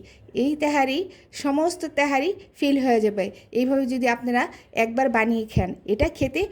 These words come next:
খুবই মজা, আসল গরুর গোশতের স্বাদ পাবেন। Just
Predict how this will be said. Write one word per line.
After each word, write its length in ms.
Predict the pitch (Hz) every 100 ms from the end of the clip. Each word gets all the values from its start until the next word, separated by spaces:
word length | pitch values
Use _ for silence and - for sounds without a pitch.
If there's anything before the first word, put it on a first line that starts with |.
| - _
খুবই 260 | - 320 349 302
মজা, 240 | 233 202 196 - - _ - 254
আসল 240 | 254 320 311
গরুর 220 | 269 277 269
গোশতের 300 | 277 277 370 370
স্বাদ 200 | - 247 - 226
পাবেন। 260 | 196 180 185 - _ _ -
Just 320 | 233 240